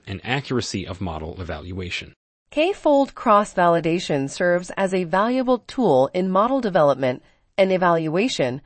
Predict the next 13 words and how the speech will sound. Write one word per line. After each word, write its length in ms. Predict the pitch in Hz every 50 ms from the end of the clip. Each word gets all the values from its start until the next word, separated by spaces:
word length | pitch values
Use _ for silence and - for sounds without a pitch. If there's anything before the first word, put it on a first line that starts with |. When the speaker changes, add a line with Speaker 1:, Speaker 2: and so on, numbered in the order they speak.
| _ _ _ _ _ _
Speaker 2:
delivering 560 | - 247 233 233 254 277 269 294 294 277 262
more 240 | 240 226 233 247 269
reliable 560 | 269 277 254 220 196 190 190 190 190 196 196
performance 640 | 185 - 190 170 - - 180 165 165 151 147 143 - -
estimates 640 | - 185 185 - - 190 180 160 143 143 139 - - _
and 120 | - 170 165
improved 600 | 160 160 160 - - 202 196 202 208 196 - 185
data 260 | 170 156 139 139 143
utilization. 800 | 143 135 139 143 139 135 135 135 - 151 156 - - - - - - _ _ _ _ _ _ _
Speaker 1:
In 140 | - 170 190
conclusion, 720 | - 202 196 - - 180 202 196 151 - 143 139 139 131 -
K-fold 640 | - - 151 156 160 - - - 131 117 117 110 -
cross-validation 1000 | - - 107 95 98 95 - - 95 85 80 82 82 87 82 82 - - 92 85